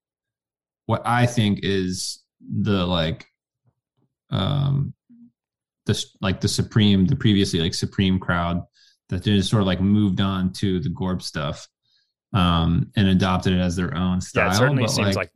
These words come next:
Speaker 2: seems that way. Yeah.
Speaker 1: the reality is, like, Arc'teryx has been around for a while, man.
Speaker 2: Yeah.
Speaker 1: And before they were ever hot shit in fashion, and before, like, the Frank Ocean photo of him, like, with his, you know, the zipper over his ne-, like,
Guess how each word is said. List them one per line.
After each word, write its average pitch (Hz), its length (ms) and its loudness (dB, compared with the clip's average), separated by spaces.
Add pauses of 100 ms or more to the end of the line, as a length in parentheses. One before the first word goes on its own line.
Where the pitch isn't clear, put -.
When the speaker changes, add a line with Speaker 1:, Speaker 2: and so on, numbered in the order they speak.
Speaker 2:
seems 107 240 -8
that 92 140 -4
way. 90 220 -6
Yeah. 95 160 -4 (800)
Speaker 1:
the 139 80 6
reality 175 420 6
is, 151 140 4
like, 151 200 2
Arc'teryx 160 460 2
has 147 120 2
been 123 200 0
around 123 440 0
for 135 180 -8
a 98 40 -8
while, 117 300 -2
man. 107 320 -2
Speaker 2:
Yeah. 240 320 4
Speaker 1:
And 120 340 -4 (420)
before 160 300 0
they 160 140 2
were 156 120 2
ever 143 440 -2 (100)
hot - 260 -8
shit - 360 -4
in 127 340 -6
fashion, 131 640 -2
and 123 100 0
before, 131 380 -2
like, 123 280 -2
the 123 80 -6
Frank 123 320 -4
Ocean 127 640 -4 (220)
photo 123 640 -6 (300)
of 131 120 -12
him, 131 280 -4
like, 117 240 -12 (500)
with 123 200 -4
his, 117 560 0
you 117 140 -8
know, 101 200 -2
the 113 100 2
zipper 123 380 2
over 117 280 0
his 110 280 2
ne-, 110 220 -2
like, 104 260 -4